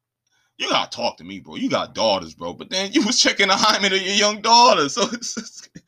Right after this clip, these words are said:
it's just questions, bro. I don't know these people, so it is what it is. Okay, so it's been an intense few days. I'm reading a, a Hot nine seven article. It's been an intense few days for T I.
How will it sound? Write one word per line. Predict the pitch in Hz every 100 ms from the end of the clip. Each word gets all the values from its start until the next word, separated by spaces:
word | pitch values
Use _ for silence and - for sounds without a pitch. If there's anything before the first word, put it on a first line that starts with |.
| - -
it's | 226
just | - 165 -
questions, | - - - - - - _
bro. | - - _ _ _ _ _ _ _ _ _ _
I | 180
don't | 175
know | 151 131
these | 107 95
people, | 98 87 80
so | 82 95
it | 107
is | 95
what | 85 76
it | 69
is. | 69 65 _ _ _ _ -
Okay, | 123 - 87 71 _ _
so | 110
it's | 117
been | 170
an | 165
intense | 147 120 127 123
few | 110
days. | 98 95 90
I'm | - 98
reading | 110 101 92
a, |
a | 90 64 85 80
Hot | 92 107 98
nine | 92
seven | 92 92 78
article. | 67 69 - _ _ _ _
It's | 104
been | 120 170
an | 147
intense | 123 135 123
few | 120
days | 107 95 -
for |
T | - 82
I. | -